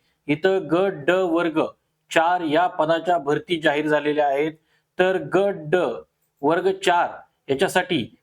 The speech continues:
कोणत्या जाहिराती आहेत आणि कुठे जाहिराती आहेत, सर्व काही डिटेल्स माहिती आपण पाहणार आहोत. मात्र त्या अगोदर आपला चॅनल जर कोणी सबस्क्राईब केला नसेल, तर आपला चॅनल सबस्क्राईब करा. तर मित्रांनो,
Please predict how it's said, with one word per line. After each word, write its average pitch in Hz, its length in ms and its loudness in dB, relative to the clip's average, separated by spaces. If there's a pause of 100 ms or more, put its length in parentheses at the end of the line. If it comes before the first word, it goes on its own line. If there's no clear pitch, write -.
कोणत्या 165 360 0
जाहिराती 170 480 0
आहेत 175 260 -2
आणि 175 140 -4
कुठे 165 240 -4
जाहिराती 160 420 0
आहेत, 151 260 0 (320)
सर्व 196 300 0
काही 190 200 0
डिटेल्स 185 500 -2
माहिती 170 280 0
आपण 175 240 0
पाहणार 160 340 0
आहोत. 170 320 0
मात्र 156 320 0
त्या 156 200 2
अगोदर 160 400 0 (340)
आपला 139 260 2
चॅनल 156 420 0
जर 185 140 0
कोणी 180 240 -2
सबस्क्राईब 202 520 0 (100)
केला 160 160 2
नसेल, 131 500 -2 (220)
तर 160 60 4
आपला 156 280 0
चॅनल 165 320 0
सबस्क्राईब 147 540 0 (100)
करा. 113 240 0 (440)
तर 175 60 2
मित्रांनो, 180 600 0